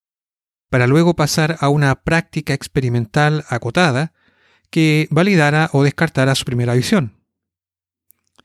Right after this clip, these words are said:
El juicio de Tesla al respecto queda de manifiesto en la declaración que hizo al New York Times el diecinueve de octubre de mil novecientos treinta y uno,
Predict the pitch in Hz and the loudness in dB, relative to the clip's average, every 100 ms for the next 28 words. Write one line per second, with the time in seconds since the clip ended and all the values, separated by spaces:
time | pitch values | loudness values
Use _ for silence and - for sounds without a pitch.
0 | _ _ _ _ 175 - 294 - 240 196 | _ _ _ _ -2 0 0 2 2 2
1 | 185 175 139 123 123 - 160 - 156 165 | 0 2 0 0 -2 0 -2 0 -2 0
2 | 165 165 151 139 127 165 160 - 165 160 | 2 2 2 0 0 0 0 0 -2 0
3 | 143 139 135 131 131 123 - 196 220 214 | 0 2 0 0 0 0 0 0 0 2
4 | 156 160 139 113 143 143 - 175 147 123 | 0 0 0 -2 0 -2 -2 -2 -2 -2
5 | - - _ _ - - _ 160 147 143 | -6 -10 _ _ -20 -20 _ -2 0 0
6 | - 143 175 226 214 190 - 165 160 135 | 0 2 2 2 0 0 0 2 2 2
7 | 147 170 131 - 151 - - 127 123 127 | 2 2 0 0 -2 -4 -4 -4 -4 0
8 | 185 117 107 | 0 0 -6